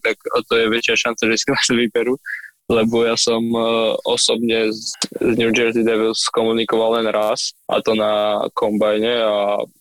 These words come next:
a proste nejako som to až tak nečakal. Lebo aj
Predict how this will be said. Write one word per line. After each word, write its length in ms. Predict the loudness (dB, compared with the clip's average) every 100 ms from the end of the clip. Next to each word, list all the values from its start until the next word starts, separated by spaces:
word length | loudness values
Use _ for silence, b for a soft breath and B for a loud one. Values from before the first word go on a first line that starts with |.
| _ -4
a 20 | -4
proste 560 | 0 2 2 2 0 0 -4
nejako 400 | -2 -2 0 0
som 240 | 0 0
to 80 | 0
až 160 | 0
tak 160 | 0 0
nečakal. 560 | 0 -2 -2 -4 -4 -10 _ -2
Lebo 480 | 0 2 2 0 0
aj 400 | 0 0 0